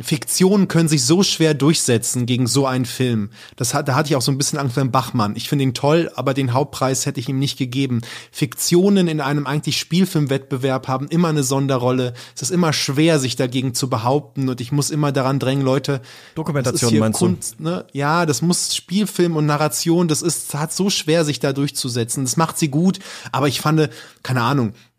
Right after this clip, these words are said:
Speaker 1: ich bin ein Riesenfan von Das Mädchen und die Spinne oder Blutsauger. Es gab so viele tolle Spielfilme im Encounters,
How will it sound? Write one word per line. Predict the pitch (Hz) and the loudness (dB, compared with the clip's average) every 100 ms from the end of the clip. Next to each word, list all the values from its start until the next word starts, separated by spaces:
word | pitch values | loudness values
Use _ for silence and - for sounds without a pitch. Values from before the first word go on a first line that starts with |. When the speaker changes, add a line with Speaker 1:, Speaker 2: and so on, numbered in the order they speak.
| - 127 | -10 -10
Speaker 1:
ich | 113 | -8
bin | - 151 | 0 2
ein | |
Riesenfan | 135 156 156 127 135 139 | 4 2 0 0 0 0
von | 135 143 135 | 0 -2 0
Das | 127 - | -2 0
Mädchen | 135 127 151 | -2 0 -2
und | 135 123 | -2 -2
die | |
Spinne | 127 - 147 170 156 | -4 -2 2 4 2
oder | 127 123 | 2 0
Blutsauger. | 113 123 165 165 139 127 143 139 135 | 0 0 0 0 0 0 2 0 0
Es | 131 | -2
gab | - 139 | -4 -2
so | 180 | 0
viele | 202 208 - | 0 0 0
tolle | 190 202 | 0 0
Spielfilme | 180 - 165 220 - - 120 117 | 0 -2 -2 -2 -2 0 2 0
im | 117 127 | 0 -4
Encounters, | 123 120 - 120 120 117 104 - | -6 -4 -2 0 0 -2 -4 -6